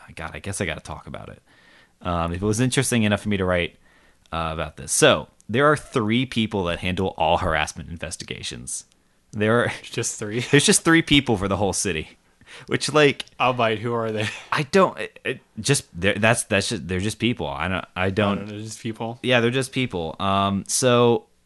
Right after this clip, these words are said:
Speaker 1: like, I guess that's good news because there's not a lot of harassment, so you don't need a whole staff of people, right? I guess it would be bad if they're like, "We have fifty people working around the clock on harassment." I'm so sorry it didn't silence my phone, folks.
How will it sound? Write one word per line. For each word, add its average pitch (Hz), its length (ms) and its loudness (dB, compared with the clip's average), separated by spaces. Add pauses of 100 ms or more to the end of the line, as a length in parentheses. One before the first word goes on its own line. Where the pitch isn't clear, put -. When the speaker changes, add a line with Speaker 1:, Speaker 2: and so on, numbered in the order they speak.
(100)
Speaker 1:
like, 113 360 -2
I 110 120 -2
guess 107 320 0
that's - 220 0
good 170 240 -2
news 175 280 0
because 98 280 -6
there's 87 180 -6
not 85 260 -2
a 123 40 0
lot 151 200 -2
of 160 80 -2
harassment, 156 560 0
so - 100 -2
you 95 100 2
don't 95 200 0
need 90 160 -2
a 107 60 0
whole 120 200 0
staff 127 400 4
of 127 80 -12
people, 127 340 -4
right? 123 300 -2 (260)
I - 80 4
guess 123 180 2
it 156 40 0
would 127 120 0
be 113 80 2
bad 101 300 4
if 98 80 -2
they're 95 80 -2
like, 82 160 -2
"We 95 80 0
have 87 100 0
fifty 92 320 -6
people 82 300 -10
working 80 280 -8
around 80 220 -6
the 76 80 -10
clock 80 340 -6
on 82 60 -4
harassment." 76 560 -10
I'm - 80 -20
so 104 240 -2
sorry 85 300 -4
it 76 40 -16
didn't 80 180 -12
silence 78 360 -10
my 80 120 -12
phone, 80 260 -14
folks. - 460 -16